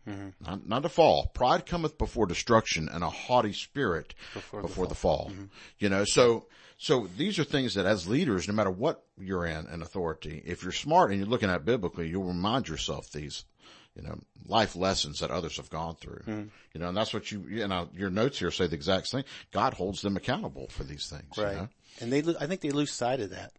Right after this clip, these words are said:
Speaker 2: Yeah, I do too.
Speaker 1: They
Speaker 2: I
Speaker 1: just
Speaker 2: do too.
Speaker 1: think, you know, as long as I can avoid, you know, as long as I can keep that public relations image going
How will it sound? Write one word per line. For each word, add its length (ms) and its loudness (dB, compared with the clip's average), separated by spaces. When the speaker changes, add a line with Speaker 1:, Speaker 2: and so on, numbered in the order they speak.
Speaker 2:
Yeah, 200 -4
I 40 -4
do 180 -6
too. 260 -10
Speaker 1:
They 100 -8
Speaker 2:
I 20 -8
Speaker 1:
just 280 -6
Speaker 2:
do 60 -2
too. 60 -2
Speaker 1:
think, 260 -8
you 80 -8
know, 140 -4
as 100 -8
long 220 2
as 160 2
I 160 2
can 340 -4
avoid, 520 4
you 140 -6
know, 80 0
as 100 -2
long 120 4
as 60 2
I 120 6
can 100 -12
keep 200 0
that 200 2
public 320 -2
relations 520 0
image 340 -4
going 380 -4